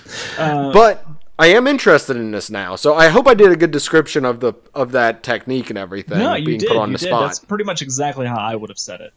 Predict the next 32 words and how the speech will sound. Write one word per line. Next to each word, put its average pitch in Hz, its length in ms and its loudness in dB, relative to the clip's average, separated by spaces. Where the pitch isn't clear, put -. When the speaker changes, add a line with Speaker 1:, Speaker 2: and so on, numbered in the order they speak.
Speaker 2:
Um, 127 440 -10
you 160 100 -6
know, 165 220 -6
and 156 360 -12
I 151 60 -4
think 208 360 -14
with 156 200 -10
this 143 240 -10
one, 139 220 -8
it 104 160 -14
tackles 127 500 -10
themes 123 460 -8
of, 107 360 -8
um, 107 400 -12
you 135 140 -12
know, 110 120 -8
mystery. 131 580 -8
There's 120 180 -10
a 127 60 -14
mystery, 147 680 -8
and 127 480 -6
it's - 240 -10
pretty 160 320 -8
much 135 400 -8
just 127 280 -10
how 151 600 -8
did, 123 580 -8
uh, 113 300 -8
Alma, 131 500 -6
main 113 180 -12
character, 107 580 -10
how, 131 360 -6